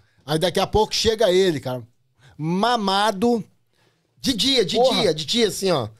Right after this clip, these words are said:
Speaker 1: Ele parecia um cinzeiro, de tanto que ele cheirava cigarro. Tinha fumado tudo,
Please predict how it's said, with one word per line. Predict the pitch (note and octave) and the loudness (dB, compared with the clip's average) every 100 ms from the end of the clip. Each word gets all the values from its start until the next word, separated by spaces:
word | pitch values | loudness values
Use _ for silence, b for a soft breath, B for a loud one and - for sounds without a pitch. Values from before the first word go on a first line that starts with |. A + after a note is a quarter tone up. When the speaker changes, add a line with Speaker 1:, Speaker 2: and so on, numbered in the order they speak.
| b - | b 0
Speaker 1:
Ele | G3+ A#3+ B3 | 2 2 0
parecia | B3 A#3 G3+ - A3+ B3+ B3+ | 0 0 -2 -4 -2 2 2
um | C4 A#3+ | 0 -2
cinzeiro, | - - A3 D3+ F3 A3+ F#3+ | -4 -2 0 2 2 2 0
de | B2+ | -4
tanto | A3 A3+ | -2 -2
que | - | -2
ele | B3 | -6
cheirava | G3+ - - - A3+ A3 F3 G3+ G#3+ | -4 -4 -4 -2 0 2 2 2 0
cigarro. | G#3 A3 D#3+ E3 D3+ | -2 -2 0 0 0
Tinha | - G3+ | -2 -4
fumado | - G#3+ F3 F#3+ G#3 F#3 | -2 0 2 2 0 -4
tudo, | - F#3+ G3 G3+ F#3+ | -8 -4 -2 -2 -8